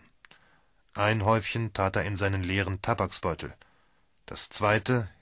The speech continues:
hinter das Schweißleder seines verbeulten Huts, und das dritte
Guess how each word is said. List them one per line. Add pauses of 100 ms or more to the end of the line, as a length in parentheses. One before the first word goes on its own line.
hinter
das
Schweißleder
seines
verbeulten
Huts, (920)
und
das
dritte